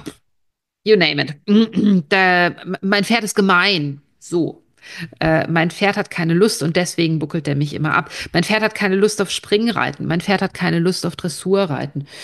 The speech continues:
sondern dass wir eben auch die positiven Euphemismen unter den, oder positiveren, positiv ist ja eigentlich nichts davon,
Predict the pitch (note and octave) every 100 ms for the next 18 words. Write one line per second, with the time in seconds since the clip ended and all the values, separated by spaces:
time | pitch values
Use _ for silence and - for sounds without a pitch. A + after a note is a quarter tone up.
0 | - - - F#3 F#3 F#3 - D#3 F#3 -
1 | - F#3 - - G3 - F#3 F#3 - -
2 | D#4 D4 D4 G3+ E3 - D3+ - D3 D3+
3 | - - - - _ _ - - - _
4 | - F#3 F3+ E3 E3+ E3 D#3 D#3 D#3+ -
5 | - D3+ C#3+ - E3+ F3+ - F3+ E3+ D3+
6 | F3+ F3+ D3+ D3 - D#3+ D3 D3 C#3+ -
7 | - D3 D3 D3 - - -